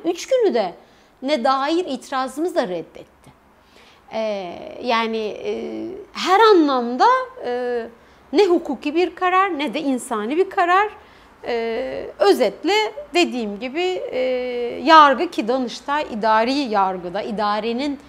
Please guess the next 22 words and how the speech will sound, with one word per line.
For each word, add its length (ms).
işlemlerinin 640
denetlenmesi 920
en 180
yetkili 460
makam, 400
e, 400
konumunda, 720
en 160
üst 420
yargı 480
konumunda, 560
e, 680
çok 260
net 300
bir 40
şekilde 500
bize 220
bu 80
cevabı 560
verdi. 480
"Ben, 380
e, 440